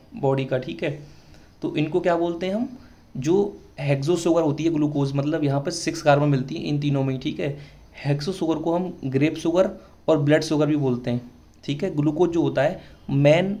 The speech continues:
respiratory substance होता है जिससे हमें एनर्जी मिलती है, ठीक है। और glucose जो होगा हमेशा वो डी form में मिलता है। D form मतलब डेक्स्ट्रो रोटेटरी form में। मैंने आपको बताया था कि दो तरह की form होती हैं,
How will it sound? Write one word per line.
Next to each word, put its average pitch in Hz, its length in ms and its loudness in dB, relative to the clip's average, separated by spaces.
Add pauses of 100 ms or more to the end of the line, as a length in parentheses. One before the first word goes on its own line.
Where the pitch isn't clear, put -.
respiratory 151 600 0
substance 139 520 0
होता 123 220 0
है 151 220 -2 (280)
जिससे 135 200 -6
हमें 160 180 -2
एनर्जी 139 320 0
मिलती 123 340 -2
है, 127 60 -6
ठीक 170 240 -10
है। 143 160 -4 (440)
और 143 140 0
glucose 151 400 2
जो 165 120 2
होगा 147 200 4
हमेशा 143 460 0 (220)
वो 147 80 4
डी 147 200 4
form 151 180 -2
में 151 80 0
मिलता 127 280 -2
है। 127 140 -4
D 147 120 -2
form 160 200 -4
मतलब 202 320 -2 (300)
डेक्स्ट्रो 156 680 0 (140)
रोटेटरी 165 480 4
form 139 240 2
में। 127 200 -2 (300)
मैंने 135 180 0
आपको 143 200 -2
बताया 143 260 4
था 147 140 0
कि 165 120 -4
दो 147 180 0
तरह 147 120 -2
की 147 60 0
form 143 200 0
होती 139 240 -4
हैं, 170 240 -8